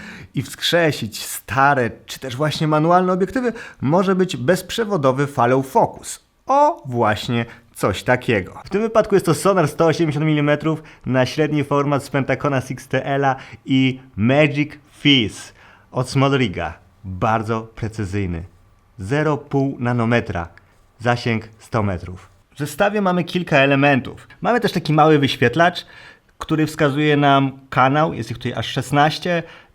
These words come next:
i miejsca, bo możemy zrobić markowanie. Co ciekawe, kalibracja albo może być automatyczna, albo też manualnie możemy skalibrować nasz obiektyw. Piętnastomilimetrowa rurka,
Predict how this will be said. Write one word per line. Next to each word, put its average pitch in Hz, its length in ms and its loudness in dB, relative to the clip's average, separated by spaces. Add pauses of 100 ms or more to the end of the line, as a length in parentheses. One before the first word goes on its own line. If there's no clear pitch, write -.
(280)
i 143 460 0
miejsca, 127 680 0 (100)
bo 120 80 -4
możemy 139 380 0 (200)
zrobić 120 300 -6
markowanie. 120 540 0 (240)
Co 175 100 -6
ciekawe, 226 400 0 (240)
kalibracja 147 760 2 (280)
albo 151 280 2
może 131 220 0
być 123 260 -4
automatyczna, 156 840 0 (100)
albo 226 220 2
też 262 160 -4
manualnie 233 440 2
możemy 113 280 2
skalibrować 98 880 -4
nasz 101 220 -8
obiektyw. 92 360 -8
Piętnastomilimetrowa 196 960 2
rurka, 190 500 2